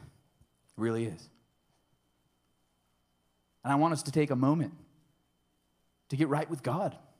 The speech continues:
based on what Jesus did on the cross for us.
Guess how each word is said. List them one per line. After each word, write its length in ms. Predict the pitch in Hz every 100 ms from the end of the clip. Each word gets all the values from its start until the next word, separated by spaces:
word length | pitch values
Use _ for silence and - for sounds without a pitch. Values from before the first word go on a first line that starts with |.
| _ _ _ _ _ _ _ _ _
based 200 | 143 147
on 80 | 151
what 100 | 139
Jesus 420 | 113 143 185 170
did 160 | - 143
on 100 | 131
the 60 |
cross 360 | 127 - 123 -
for 160 | - 90
us. 260 | 117 -